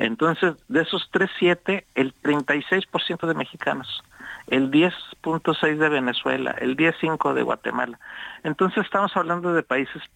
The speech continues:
que expulsan tremendamente cantidades de población, todavía en crecimiento en estos meses, no les veo que se corrijan. Y por lo mismo, en el caso de México, que es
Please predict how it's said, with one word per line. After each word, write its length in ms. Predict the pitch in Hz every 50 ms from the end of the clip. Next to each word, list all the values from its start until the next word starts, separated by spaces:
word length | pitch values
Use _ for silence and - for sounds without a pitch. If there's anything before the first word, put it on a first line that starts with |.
| _ _ _ _ _ _ _ _ _
que 140 | - - 120
expulsan 680 | 110 - - - - 156 165 214 220 - - - 107 107 - _ _ _
tremendamente 1200 | - 110 117 113 123 123 127 139 139 - - _ _ - _ - 120 113 120 120 117 - - 127
cantidades 420 | - 113 101 98 - 117 120 117
de 80 | 120 123
población, 580 | - - 107 104 107 - - 113 107 120 139 - _ - - - - - _ _ - _ _
todavía 460 | - 170 196 190 180 156 139 135 143
en 60 | 151 143
crecimiento 600 | - - 123 - - 110 104 104 101 101 - 120
en 80 | 110 110
estos 320 | 104 - - - 98 -
meses, 400 | 104 101 107 - - 160 180 190 - - - - - - - - - - -
no 140 | 113 120
les 220 | 123 127 131 123 113
veo 340 | 113 113 117 113 113 110 - - - - - - -
que 120 | - 101
se 120 | - - 98
corrijan. 560 | - - - - 196 196 - - 160 170 175 - - - - - - - - - - - -
Y 120 | - 123 113
por 180 | - 139 131
lo 120 | 123 135 135
mismo, 460 | 135 143 156 147 160 175 180 180 175 -
en 120 | 131 127 123
el 100 | 120 -
caso 280 | - 139 135 - 160
de 80 | 151 143
México, 420 | 139 143 135 - 156 - 139 123 -
que 100 | 147
es 60 | 151